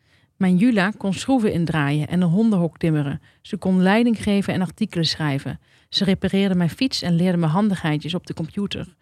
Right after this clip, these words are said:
Mijn Jula verslond boeken en kranten. Ze kon een hond van de verdrinkingsdood redden, voor twaalf gasten koken en haar grote teen naar haar neus brengen. Help, mijn Jula kon alles. Behalve dat ze geen woord Grieks en Latijn kende. En daar plaagde ik haar mee,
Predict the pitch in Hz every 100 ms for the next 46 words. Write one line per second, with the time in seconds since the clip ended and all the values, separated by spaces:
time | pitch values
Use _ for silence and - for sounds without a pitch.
0 | _ _ _ 190 190 226 226 208 - -
1 | 190 165 226 170 147 147 196 190 147 143
2 | _ - 175 180 170 202 226 - 180 160
3 | 185 220 185 156 160 139 - 131 117 -
4 | _ - - - 202 208 - 190 - 180
5 | 170 196 - 240 254 185 170 - 190 -
6 | - 214 214 196 175 170 175 185 156 143
7 | 131 - _ _ - 185 - _ _ _
8 | _ 175 170 190 196 180 180 170 139 165
9 | 151 - - _ _ _ _ _ 170 165
10 | 240 226 202 185 170 175 170 190 185 -
11 | 233 - 185 165 170 156 156 151 156 170
12 | _ _ _ 170 175 - 190 190 165 -
13 | 156 147 143